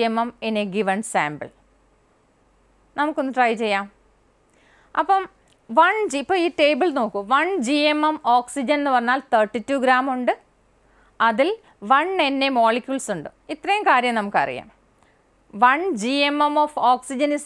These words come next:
equal to thirty-two gram and it contains one N A molecules. ഓക്കെ,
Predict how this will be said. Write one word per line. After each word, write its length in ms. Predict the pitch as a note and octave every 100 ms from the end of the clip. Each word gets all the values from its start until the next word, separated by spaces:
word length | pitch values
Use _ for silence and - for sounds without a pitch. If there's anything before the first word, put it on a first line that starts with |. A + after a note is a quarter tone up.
| C#4+
equal 200 | C#4 C4
to 60 | B3 -
thirty-two 480 | G#3+ G#3 B3 A#3+ D4+ C4
gram 260 | C4+ G4 - _ _ - C#4+
and 80 | F4+ G#4
it 80 | -
contains 480 | C#4 A#3+ A3+ C4 D4+ - A#3
one 120 | B3+ C4+ A#3+
N 100 | A#3 A3+
A 20 | A3
molecules. 500 | G3 F#3 F#3 G#2 - - - _ _ _ - B3+
ഓക്കെ, 200 | B3